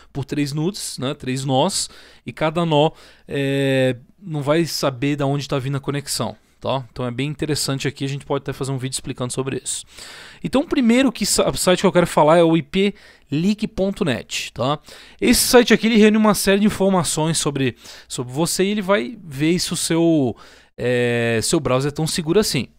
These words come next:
Óbvio que eu tô no Tor Browser, então ele não vai mostrar minha identificação real de onde eu estou vindo, né? Ó, ele tá dizendo que eu tô lá em outro lugar com outro I P, na verdade eu não tô. E ele vai mostrar uma série de informações. Então acesse esse site aí com o seu navegador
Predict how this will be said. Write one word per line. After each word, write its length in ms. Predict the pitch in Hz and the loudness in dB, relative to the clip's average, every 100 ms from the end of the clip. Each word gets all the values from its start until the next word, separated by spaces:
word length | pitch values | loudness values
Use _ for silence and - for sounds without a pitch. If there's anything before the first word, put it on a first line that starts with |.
| - | -10
Óbvio 220 | 117 135 | -8 -6
que 60 | 151 | -6
eu 40 | |
tô 140 | - 131 | -4 -4
no 60 | |
Tor 140 | - 156 | 0 2
Browser, 280 | 147 160 | 4 2
então 100 | - | 0
ele 60 | 156 | -2
não 60 | 143 | 0
vai 100 | 151 | 0
mostrar 440 | 151 143 139 139 - - | 0 0 0 -2 -4 -10
minha 140 | 139 139 | -2 0
identificação 640 | 139 151 - 139 131 143 | 0 -4 -4 -4 -2 -2
real 400 | 139 135 143 170 | 2 2 4 2
de 80 | 131 | 0
onde 160 | 127 127 | -2 -2
eu 40 | |
estou 300 | 120 - 151 - | -4 -4 -6 -10
vindo, 380 | - 117 135 240 - | -12 -8 -6 -8 -10
né? 220 | - 123 240 - - - _ | -8 -8 -8 -14 -20 -20 _
Ó, 140 | - 98 | -6 -6
ele 60 | - | -8
tá 100 | - | -12
dizendo 260 | 110 110 117 | -8 -8 -6
que 120 | 117 | -6
eu 60 | |
tô 260 | 110 120 123 - - - | -4 -4 -4 -8 -20 -6
lá 220 | 123 180 | 0 2
em 80 | 190 | 2
outro 180 | 185 | 4
lugar 320 | 170 135 147 156 | 2 4 2 2
com 180 | 135 | -4
outro 240 | 123 170 175 | -4 -4 -6
I 40 | |
P, 240 | - 135 160 | -4 -4 -4
na 60 | |
verdade 280 | 123 113 113 | -4 -4 -4
eu 60 | 123 | -4
não 120 | 147 | -4
tô. 280 | - 156 269 _ _ _ _ _ _ _ _ _ _ _ _ | -2 -2 -4 _ _ _ _ _ _ _ _ _ _ _ _
E 40 | 165 | -2
ele 120 | 165 | 2
vai 100 | 170 | 4
mostrar 320 | 180 180 175 | 2 2 0
uma 60 | 175 | 0
série 200 | - 170 | 0 -2
de 80 | 180 | -2
informações. 760 | - 165 185 180 139 92 - - - - | 0 0 2 0 -2 -4 -8 -12 -20 -16
Então 240 | 156 220 277 | -2 2 4
acesse 400 | 254 262 294 220 | 4 4 4 2
esse 80 | - | 2
site 260 | 220 214 | 2 4
aí 260 | 202 220 233 - - - | 4 4 -2 -10 -18 -6
com 80 | |
o 40 | 170 | -2
seu 140 | - | 2
navegador 420 | 196 185 185 185 | 2 4 4 2